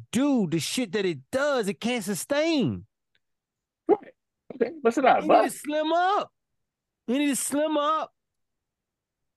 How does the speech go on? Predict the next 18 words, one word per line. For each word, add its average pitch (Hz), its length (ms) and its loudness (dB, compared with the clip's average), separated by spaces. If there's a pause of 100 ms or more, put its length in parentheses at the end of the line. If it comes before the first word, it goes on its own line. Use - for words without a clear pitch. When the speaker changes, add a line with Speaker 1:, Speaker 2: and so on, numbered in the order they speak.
(180)
Speaker 1:
Definitely 294 360 0
need 277 160 2
to 240 60 2
stop 262 320 -2
skipping 226 420 -2
leg 240 300 0
day. 196 220 0
You 226 100 -4
know - 20 -20 (1200)
what 247 120 -4
I'm 247 100 -2
saying? 262 560 0 (340)
Drink 240 240 -2
some 139 320 2
milk, 254 380 0 (500)
something. 180 720 -2
<laughs> - 40 -20 (1300)
They 233 100 2